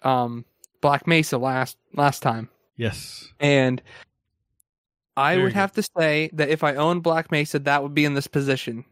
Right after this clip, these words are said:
Speaker 1: because I think that that is much better than, than Half-Life two. Like, I just, just the nostalgia of Half-Life, the original game, and then the graphics on top of it, plus what they've added,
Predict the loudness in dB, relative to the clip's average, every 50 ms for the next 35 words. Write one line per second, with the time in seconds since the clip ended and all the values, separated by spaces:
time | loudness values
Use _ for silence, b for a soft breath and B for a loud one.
0 | _ _ -8 -8 -4 -2 0 0 0 0 -4 -6 -8 -10 -18 _ _ -2 -2 -2
1 | -2 _ _ _ _ _ _ _ _ _ 2 2 2 0 -2 -4 -4 0 2 2
2 | 0 0 0 -6 -12 -6 -2 -2 -2 0 0 0 0 0 2 2 2 2 2 2
3 | 0 0 -2 -4 -6 -8 -10 -8 -6 -6 -4 -2 0 0 0 0 -2 -4 -4 -6
4 | -6 -4 -2 -2 -2 -2 -2 -2 -4 -2 0 0 0 0 -2 -8 -10 -12 -6 -2
5 | 0 0 0 2 2 2 2 2 0 0 -2 -2 0 2 4 4 4 4 2 2
6 | 2 2 0 0 B B B B B B B _ _ -2 -2 0 0 -2 -4 -2
7 | 0 0 0 0 0 -2 -2 -2 -2 -2 -6 -12 _ _ _ _ _ _ _ _
8 | -4 0 0 0 0 0 -2 -4 -4 -2 -2 0 0 0 0 -2 -4 -6 -6 -4
9 | -2 0 -2 -2 -2 -4 -4 -6 -6 -2 0 0 2 2 2 0 -4 -6 -6 -6
10 | -6 -6 -4 -6 -6 -2 0 2 2 2 0 -2 -2 -2 -2 -2 -2 -2 -2 -2
11 | 0 0 -2 0 0 -2 -4 -2 -2 0 2 2 2 2 0 -2 -4 -6